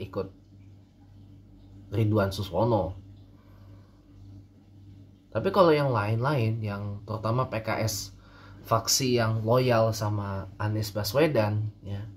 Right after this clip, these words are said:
dia akan ke Pramono Anung. Jadi seba-, jadi sebenarnya Mas Pram Bang Doni juga dimenangkan oleh sebagian yang membelot dari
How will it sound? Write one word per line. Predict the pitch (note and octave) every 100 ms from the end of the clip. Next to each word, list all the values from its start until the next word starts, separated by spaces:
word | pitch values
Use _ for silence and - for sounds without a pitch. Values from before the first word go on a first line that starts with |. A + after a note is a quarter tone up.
| - - - - - - - - - - - - - - - - -
dia | A#2+ E3
akan | A2+ A#2
ke | G2+ F#2
Pramono | F#2 F#2 F2+ F2
Anung. | F2+ A#2+ A2+ -
Jadi | G2 B2 C#3+
seba-, | C3 A2 - - F#2
jadi | F#2+ D3+ D4 - - - - - -
sebenarnya | F2+ G#2 G#2+ C#3 D3 - - - - -
Mas | G#2 G#2
Pram | - G#2+ G#2+
Bang | G2+ G2+ G2
Doni | G2+ D3+ C#3+
juga | G#2 G2+ G2
dimenangkan | F2+ G2+ G2 F#2+ F#2 G#2+ -
oleh | G#2 A2+ B2
sebagian | A2+ G#2 F#2+ F#2 A#2+ C3+ B2 - - -
yang | G#2+ G2+
membelot | G2 F#2+ F#2+ A#2+ -
dari | F#2+ G2 A2+ C#3